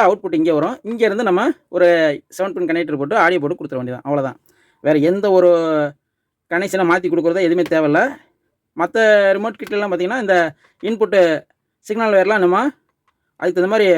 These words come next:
ஆர்டர் மாறும்போது மாத்தி கொடுக்க வேண்டியிருக்கும். இதுல அந்த பிரச்சனை இருக்காது. இங்க என்ன அவுட்புட் எழுதியிருக்கோ அதே தான் இந்த பாட்டம் மோட்லேயும் இருக்கும். அதனால அந்த செவன் பின் கனெக்டர் அப்படியே கனெக்ட் பண்ணிக்கலாம், எந்த ஒரு சேஞ்ச்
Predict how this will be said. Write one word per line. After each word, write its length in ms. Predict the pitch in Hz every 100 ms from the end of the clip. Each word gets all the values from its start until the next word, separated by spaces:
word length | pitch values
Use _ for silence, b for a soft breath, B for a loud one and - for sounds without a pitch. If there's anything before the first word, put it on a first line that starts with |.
| 151 135 - 156
ஆர்டர் 220 | 208 202
மாறும்போது 280 | 180 190 202
மாத்தி 180 | 175 208
கொடுக்க 180 | 175 170
வேண்டியிருக்கும். 340 | 151 147 175 302 - -
இதுல 160 | 185 185
அந்த 100 | 170
பிரச்சனை 220 | 165 - 180
இருக்காது. 260 | 151 156 269 - _ _ _ -
இங்க 140 | 180 175 160 156
என்ன 100 | 214 233
அவுட்புட் 300 | 208 208 190
எழுதியிருக்கோ 320 | 180 185 175 220 -
அதே 120 | 170 170
தான் 140 | 208 175
இந்த 120 | 170 156 131
பாட்டம் 240 | 165 180
மோட்லேயும் 220 | 165 170
இருக்கும். 220 | 151 175 233
அதனால 220 | - 147 160 254 - _ 131
அந்த 100 | 143 135
செவன் 160 | 175 214
பின் 120 | 190
கனெக்டர் 240 | 180 185 160
அப்படியே 200 | 185 175
கனெக்ட் 180 | 151 147
பண்ணிக்கலாம், 320 | 143 175 277 - 139
எந்த 100 | 160
ஒரு 100 | 156 147 131 131 _ _ _ _ _
சேஞ்ச் 200 | 175 185